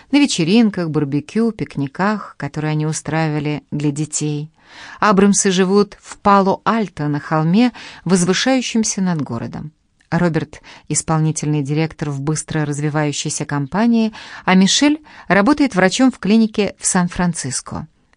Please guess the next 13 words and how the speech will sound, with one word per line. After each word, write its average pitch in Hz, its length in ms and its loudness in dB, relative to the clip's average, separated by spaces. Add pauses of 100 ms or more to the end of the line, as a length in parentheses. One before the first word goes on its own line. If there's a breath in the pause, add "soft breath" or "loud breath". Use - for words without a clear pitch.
Их 160 200 0
дочь 165 380 0 (320 soft breath)
Эмбер 208 520 4 (280 soft breath)
дружит 165 640 -2
с 156 220 -2
Джией 190 540 -2
с - 160 -10
начальной 151 460 -4
школы. 104 360 -8 (1000)
Чувство 190 360 -2
унижения 190 540 4
охватывает 156 580 -4
Марин, 180 440 0